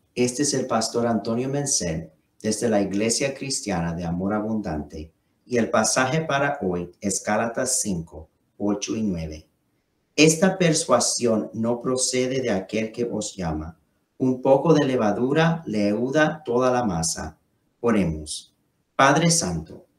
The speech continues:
que yo solamente sea influenciado por ti, que me protejas de malas juntas, que yo pueda ministrar eficazmente a la gente incrédula, pero que me guardes de tener socios que no te están sirviendo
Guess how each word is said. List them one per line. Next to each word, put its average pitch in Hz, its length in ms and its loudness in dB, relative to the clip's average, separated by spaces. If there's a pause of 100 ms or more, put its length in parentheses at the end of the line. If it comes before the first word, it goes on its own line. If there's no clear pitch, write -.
(180)
que 127 120 4
yo 135 120 2
solamente 156 640 4
sea - 340 0
influenciado 120 840 -2
por 127 220 -2
ti, 85 300 -8 (960)
que 139 120 2
me 127 140 2
protejas 131 640 0
de 127 100 -6
malas 113 380 -2
juntas, 90 680 -6 (260)
que 123 120 0
yo 120 160 2
pueda 139 300 4
ministrar 127 720 -2
eficazmente 120 960 -2
a 117 160 -4
la 107 140 0
gente 113 320 -6
incrédula, 87 720 -4 (340)
pero 120 240 4
que 123 120 0
me 117 140 0
guardes 123 600 4
de 127 120 0
tener 113 380 0
socios 120 720 0
que 107 120 -4
no 110 200 0
te 131 100 -6
están 123 300 -2
sirviendo 117 880 -4